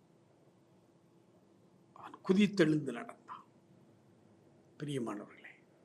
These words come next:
இன்றைக்கும் இந்த வார்த்தைகளை கவனமாய் கேளு.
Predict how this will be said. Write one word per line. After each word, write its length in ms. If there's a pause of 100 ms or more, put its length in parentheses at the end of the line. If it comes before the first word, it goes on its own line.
(720)
இன்றைக்கும் 500
இந்த 160
வார்த்தைகளை 580
கவனமாய் 720
கேளு. 220